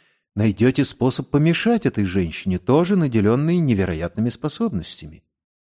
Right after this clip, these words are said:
«Откуда мне было знать, как она нападет? Николь О'Коннор владеет искусством удивлять. В первой нашей игре я проиграла», напоминает молодая женщина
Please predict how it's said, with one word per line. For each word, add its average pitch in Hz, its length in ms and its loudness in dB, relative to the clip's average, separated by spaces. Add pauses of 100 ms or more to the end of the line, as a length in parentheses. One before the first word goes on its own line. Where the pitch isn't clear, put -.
(340)
«Откуда 156 480 2
мне 113 160 2
было 104 240 0
знать, 101 340 -2
как 117 240 0
она 120 180 0
нападет? 147 520 -4 (400)
Николь 127 380 2
О'Коннор 117 380 0
владеет 104 440 0
искусством 131 520 -4
удивлять. 165 500 -4 (320)
В - 160 -16
первой 123 360 4
нашей 95 360 -2
игре 110 240 0
я 92 180 -2
проиграла», 123 720 -2 (280)
напоминает 92 640 -2
молодая 87 460 -6
женщина 139 640 -6